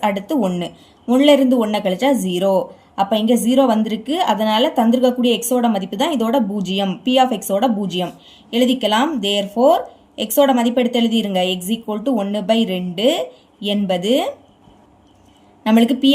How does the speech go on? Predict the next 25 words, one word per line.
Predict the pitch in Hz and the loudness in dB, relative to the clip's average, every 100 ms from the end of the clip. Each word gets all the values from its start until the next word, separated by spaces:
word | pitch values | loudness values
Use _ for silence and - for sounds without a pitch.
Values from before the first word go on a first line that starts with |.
| 285 | 6
of | 262 | 4
x | 247 - | 0 -2
கொடுத்திருக்காங்க. | 208 214 220 214 208 220 302 339 | -2 -2 0 0 2 4 4 2
P | 240 233 233 | 0 4 4
of | 233 196 170 | 2 -2 -8
x-இன் | - 254 339 539 - _ _ _ _ _ - 214 | -4 -4 -4 -8 -12 _ _ _ _ _ -6 2
பூஜ்ஜியம் | 269 202 269 311 208 175 | 2 2 2 2 2 0
ஆகும். | 170 226 220 190 - - _ _ _ - - - - - 233 | -2 0 0 0 -8 -16 _ _ _ -20 -20 -20 -20 0 2
இப்படி | 254 330 | 6 6
எழுதிக்கணும். | 226 196 196 202 240 359 523 - - - - - 262 | 6 4 0 2 2 2 -6 -16 -20 -20 -20 -4 0
இனி | 269 | 2
செகண்ட் | 269 277 320 294 | 2 2 0 0
சப்டிவிஷன் | 233 269 269 254 240 | 2 2 2 2 2
பார்க்கலாம். | 220 226 240 370 - - | 0 0 -2 -2 -6 -6
கொஸ்டின் | 247 302 285 | -4 0 0
எடுத்து | 240 247 | 2 2
எழுதிக்கிறேன். | 226 226 226 233 311 370 - 262 | 0 -2 -2 0 -2 -4 -6 -2
P | 262 262 302 | 2 4 4
of | 381 - 220 247 | 0 -6 -4 -2
x | 240 - 233 | -4 -2 -2
is | 202 233 | 0 0
equal | 233 233 202 190 240 | -2 -4 -4 -4 -2
to | 285 381 - - _ _ _ 220 | -2 -2 -10 -20 _ _ _ -4
எக்ஸ் | 220 - - - | -4 -6 -10 -4
கியூப் | 302 381 | -2 -2